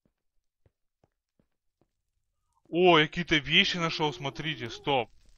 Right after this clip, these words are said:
Чё я подобрал? Какую-то дверь. Ха. Ладно, у нас есть задача, нужно найти эту мразь.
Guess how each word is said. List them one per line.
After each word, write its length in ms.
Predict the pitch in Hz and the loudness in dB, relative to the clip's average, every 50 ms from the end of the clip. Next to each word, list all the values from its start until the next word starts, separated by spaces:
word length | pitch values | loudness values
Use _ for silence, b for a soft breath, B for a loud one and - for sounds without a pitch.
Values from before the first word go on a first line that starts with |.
| - - - _ _ _ _ - - - - _ _ - - - - | -20 -20 -20 _ _ _ _ -20 -20 -20 -20 _ _ -20 -16 -12 -8
Чё 160 | - 185 190 | -4 -2 0
я 80 | 170 - | 0 0
подобрал? 640 | - 131 123 120 113 123 127 131 135 131 127 123 | -2 -4 -4 -4 -2 -2 -2 0 0 -2 -4 -8
Какую-то 340 | - - - 147 143 131 110 120 | -14 -16 -10 -8 -8 -8 -6 -8
дверь. 440 | 117 117 123 135 139 139 139 139 127 - _ - - - - - - _ _ _ _ _ _ _ _ _ _ _ - | -8 -6 -4 -2 0 -2 -2 -4 -8 -16 _ -20 -20 -20 -20 -20 -20 _ _ _ _ _ _ _ _ _ _ _ -12
Ха. 280 | - 151 151 135 113 104 _ _ _ _ _ _ _ _ _ _ _ _ _ _ _ _ 427 453 _ 427 427 440 440 453 494 508 508 508 508 494 480 453 453 453 440 453 _ _ _ _ _ _ _ _ _ _ _ _ _ _ _ _ _ _ _ _ _ _ _ _ _ _ _ _ _ _ _ _ _ 427 440 - - - | -4 -2 -2 -2 -2 -4 _ _ _ _ _ _ _ _ _ _ _ _ _ _ _ _ _ _ _ _ -20 -20 -20 -20 -20 -20 -20 _ _ -20 -20 -20 -20 -20 -20 _ _ _ _ _ _ _ _ _ _ _ _ _ _ _ _ _ _ _ _ _ _ _ _ _ _ _ _ _ _ _ _ _ _ -20 -20 -20 -14 -6
Ладно, 320 | 143 151 147 139 127 117 113 | -2 -2 0 0 -2 -6 -6
у 40 | |
нас 220 | 120 139 151 147 - | -6 -6 -8 -6 -8
есть 160 | 151 143 135 | -8 -8 -8
задача, 420 | 139 143 135 139 139 131 - 131 | -8 -6 -2 -2 -2 -2 -4 -8
нужно 220 | 123 127 123 131 131 | -12 -14 -14 -14 -14
найти 380 | 131 131 131 127 - - 139 | -14 -14 -14 -16 -14 -12 -10
эту 200 | 131 127 - 131 | -10 -10 -12 -14
мразь. 680 | 123 123 127 123 123 123 120 113 104 101 359 330 311 | -14 -12 -12 -10 -6 -4 -4 -4 -6 -8 -12 -18 -20